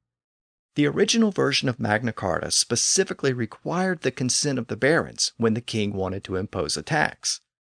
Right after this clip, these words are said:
Now, that requirement was later dropped,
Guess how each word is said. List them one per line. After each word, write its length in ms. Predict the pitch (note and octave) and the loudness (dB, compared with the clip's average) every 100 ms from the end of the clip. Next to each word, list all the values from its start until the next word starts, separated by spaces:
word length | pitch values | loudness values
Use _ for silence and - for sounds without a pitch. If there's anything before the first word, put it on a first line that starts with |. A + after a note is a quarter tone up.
| _ _ _ _ - | _ _ _ _ -2
Now, 100 | B2 | 2
that 200 | F#3+ G#3+ | 2 2
requirement 600 | G#3+ - C#3+ C#3+ B2+ G2+ | -2 -4 -2 0 0 0
was 180 | A#2 A#2+ | -2 0
later 260 | B2 G#2 | 0 0
dropped, 500 | - A#2 G2 - - | 0 2 2 0 -10